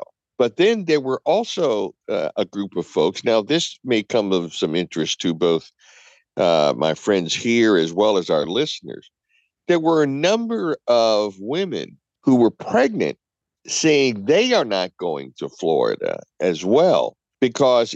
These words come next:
if any complication happens while they're there, uh, they want to get immediate care and not be accused of either in the midst of either trying to have an abortion or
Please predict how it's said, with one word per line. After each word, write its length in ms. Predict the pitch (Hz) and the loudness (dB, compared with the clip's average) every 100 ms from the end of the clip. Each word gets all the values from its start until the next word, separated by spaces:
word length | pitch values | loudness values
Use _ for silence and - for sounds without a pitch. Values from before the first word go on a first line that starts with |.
| - | -2
if 200 | 131 107 135 | -2 -2 -2
any 260 | 156 165 | 0 0
complication 1040 | 135 139 127 113 104 - 135 165 - 110 87 | -2 0 0 -2 -6 -2 0 0 -4 -8 -6
happens 960 | 87 57 60 - 50 50 - - - _ _ | -6 -4 -6 -8 -10 -14 -20 -20 -20 _ _
while 340 | 104 107 104 98 | 0 2 2 2
they're 240 | 95 85 | 0 0
there, 600 | 80 120 147 78 52 - _ - - | 0 0 2 -2 -4 -10 _ -14 -2
uh, 240 | 92 60 - | 0 2 2
they 320 | 98 117 147 | 2 4 4
want 300 | 135 120 110 | 4 2 0
to 100 | 113 | -4
get 300 | 87 87 87 _ _ _ _ - | -2 -2 -2 _ _ _ _ 0
immediate 640 | 131 110 117 113 120 127 - | 0 2 2 2 0 -2 -4
care 500 | 185 196 120 - - _ _ | 0 0 0 -6 -16 _ _
and 140 | - 95 | -6 0
not 260 | 113 101 | 0 0
be 160 | 110 101 | 2 2
accused 640 | 92 - 110 104 101 95 | 0 -4 -2 0 -2 0
of 180 | 95 90 | 0 0
either 560 | 90 92 87 87 85 85 | -2 -2 -2 -2 0 -2
in 140 | 82 | -2
the 80 | 80 | -4
midst 440 | 85 92 - - | -2 -4 -4 -2
of 360 | 85 82 80 73 | 0 2 0 -2
either 240 | 76 71 | -6 -6
trying 400 | 69 - 80 76 | -8 -2 -2 -2
to 160 | 73 73 | -6 -6
have 320 | 82 82 76 | -2 0 0
an 100 | 78 | -2
abortion 800 | 73 60 71 78 - 78 76 76 | -4 -4 -2 -2 -4 -6 -4 -2
or 400 | 71 67 69 | 0 2 0